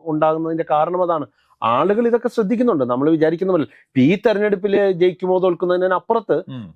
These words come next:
Speaker 1: ആളുകൾ ഇതൊക്കെ വളരെ വാച്ച്ഫുൾ ആണ്. ഓരോ കാര്യങ്ങളിലും ആളുകൾ ശ്രദ്ധിക്കുന്നുണ്ട്. കാരണം അവന്റെ ജീവിതത്തെയാണ് ഇതെല്ലാം സ്പർശിക്കുന്നത്. അപ്പൊ നമ്മളിപ്പോ ഇലക്ഷന് പോളിംഗ് ശതമാനം കുറഞ്ഞു.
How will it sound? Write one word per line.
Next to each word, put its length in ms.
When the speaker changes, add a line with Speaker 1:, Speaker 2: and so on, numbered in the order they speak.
Speaker 1:
ആളുകൾ 400
ഇതൊക്കെ 240
വളരെ 260
വാച്ച്ഫുൾ 400
ആണ്. 100
ഓരോ 580
കാര്യങ്ങളിലും 640
ആളുകൾ 280
ശ്രദ്ധിക്കുന്നുണ്ട്. 580
കാരണം 180
അവന്റെ 320
ജീവിതത്തെയാണ് 640
ഇതെല്ലാം 280
സ്പർശിക്കുന്നത്. 640
അപ്പൊ 120
നമ്മളിപ്പോ 800
ഇലക്ഷന് 520
പോളിംഗ് 420
ശതമാനം 380
കുറഞ്ഞു. 340